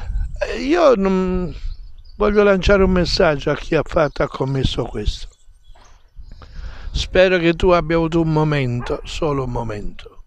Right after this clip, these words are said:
che tu non sia aduso a rovinare e a distruggere, perché questo mi dispiacerebbe tantissimo.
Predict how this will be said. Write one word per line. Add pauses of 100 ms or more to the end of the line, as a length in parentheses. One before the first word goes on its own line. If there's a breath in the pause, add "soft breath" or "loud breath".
che
tu (500 loud breath)
non
sia
aduso (720 soft breath)
a
rovinare
e
a
distruggere,
perché
questo
mi
dispiacerebbe
tantissimo.